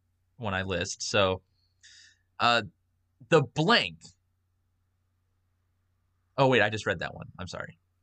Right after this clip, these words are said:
So blank has a real name. It's Sid.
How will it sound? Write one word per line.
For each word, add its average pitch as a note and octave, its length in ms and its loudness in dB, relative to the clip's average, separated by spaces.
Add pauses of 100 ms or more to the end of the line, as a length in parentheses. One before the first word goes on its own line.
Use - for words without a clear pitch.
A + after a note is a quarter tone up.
(140)
So D#3 200 4
blank C#3+ 580 0 (400)
has C#3 260 0
a B2 80 -2
real D3 420 2
name. G#2+ 400 0 (1000)
It's G2 200 -2
Sid. - 440 2